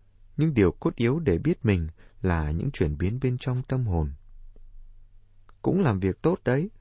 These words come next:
cũng phục vụ như ai, nhưng phục vụ với mục đích gì? Để người đời ca ngợi, để cho thiên hạ thấy mình tốt lành thánh thiện, để nói với Chúa về mình và kể tội người khác cho Chúa nghe ư?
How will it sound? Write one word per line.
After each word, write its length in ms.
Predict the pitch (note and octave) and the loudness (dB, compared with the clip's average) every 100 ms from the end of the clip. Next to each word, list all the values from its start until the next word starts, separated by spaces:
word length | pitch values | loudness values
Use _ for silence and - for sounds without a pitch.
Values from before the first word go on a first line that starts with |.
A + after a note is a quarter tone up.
| - - | -20 -10
cũng 160 | - G3+ | -6 0
phục 240 | - A2+ | 2 2
vụ 240 | G#2 G#2+ - | 2 2 2
như 140 | C#3+ | 2
ai, 280 | C#3 C#3 C#3+ - - - - | 2 2 0 -6 -20 -20 -4
nhưng 140 | D3+ D#3+ | -2 0
phục 220 | - - | -2 0
vụ 240 | F#2 C2 - | 0 0 0
với 160 | A2+ C#3 | 2 2
mục 180 | A#2 - | 0 -4
đích 180 | D3+ - | -6 -4
gì? 300 | - E2 D2+ - - - - - - - | -4 -4 -6 -14 -20 -20 -20 -20 -20 -6
Để 200 | G2 F#2 | 0 2
người 180 | G2 G#2+ | 4 4
đời 260 | G2+ G2 - | 4 2 0
ca 160 | D3 D#3 | -2 0
ngợi, 280 | B2+ - - - - | 0 0 -4 -20 -8
để 120 | - F#2 | -2 0
cho 180 | D#3 | 0
thiên 240 | D#3 E3 D3+ | 0 0 0
hạ 120 | A#2+ G1+ | -2 -4
thấy 140 | - D#3 | -4 0
mình 240 | C#3+ D#2+ - | 0 -2 -2
tốt 200 | D3+ C#3+ | -2 0
lành 240 | G2+ D2+ | -2 -2
thánh 200 | A#2 C#3+ | -4 -2
thiện, 240 | D#3 B2 - - - - _ _ - | 0 0 -2 -20 -20 -20 _ _ -4
để 140 | F2 | -2
nói 200 | D#2 F#2 | 0 0
với 140 | B2 D3 | 0 -2
Chúa 220 | - B2 E3 | 0 -2 2
về 120 | - | 2
mình 240 | G2 G2+ F#2 - - | 4 2 0 -6 -8
và 100 | - G#2+ | -4 0
kể 160 | G2+ F2 | 0 2
tội 180 | - - | 2 0
người 200 | G#2+ F#2+ | 0 0
khác 240 | F2 D3 F3 | 0 -4 -4
cho 100 | C#3+ | -4
Chúa 220 | C3+ C3+ | -2 0
nghe 300 | D3 C#3 C3 | 0 0 -2
ư? 180 | C3 C3 | -2 -4